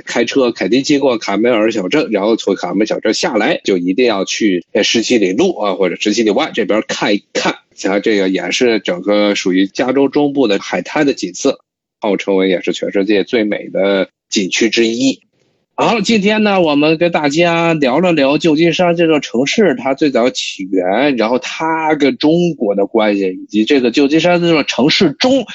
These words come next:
有什么样景点，有什么样的学校啊，包括它周边儿有哪些学校、景点还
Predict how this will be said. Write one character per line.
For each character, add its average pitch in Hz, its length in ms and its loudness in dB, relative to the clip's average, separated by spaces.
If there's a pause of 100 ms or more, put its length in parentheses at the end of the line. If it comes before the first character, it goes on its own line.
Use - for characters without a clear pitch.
(160)
有 110 220 2
什 101 180 0
么 113 80 4
样 151 240 2
景 180 300 4
点， 117 240 0 (300)
有 110 80 2
什 117 120 0
么 151 80 4
样 180 100 2
的 147 60 0
学 131 240 0
校 180 380 -2
啊， 101 160 -2
包 120 200 -2
括 120 120 -2
它 107 80 0
周 196 180 2
边 233 160 2
儿 208 140 0
有 98 100 0
哪 104 200 -4
些 120 140 2
学 110 180 2
校、 - 200 -2 (240)
景 165 260 4
点 120 240 0 (140)
还 104 160 -10